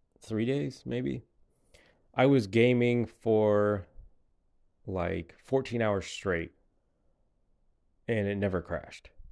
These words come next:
And, like, I just left it on the charger or whatever, um,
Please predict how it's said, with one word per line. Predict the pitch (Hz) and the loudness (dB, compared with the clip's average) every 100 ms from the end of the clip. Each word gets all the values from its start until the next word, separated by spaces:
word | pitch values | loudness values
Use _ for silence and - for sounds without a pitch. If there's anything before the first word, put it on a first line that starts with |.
| - _ _ _ _ - | -20 _ _ _ _ -4
And, | 139 113 | 0 2
like, | 101 92 | 0 0
I | 113 | -2
just | 110 | -2
left | 95 98 - | 0 0 0
it | 98 | -2
on | 95 | -2
the | |
charger | 87 - 90 87 90 87 85 | -4 0 0 0 -2 -2 -2
or | - 82 | -4 -8
whatever, | 80 87 85 85 85 82 _ _ _ _ _ _ _ 185 | -4 -2 -2 -2 -6 -8 _ _ _ _ _ _ _ -10
um, | 92 82 85 85 85 | -8 -6 -8 -8 -12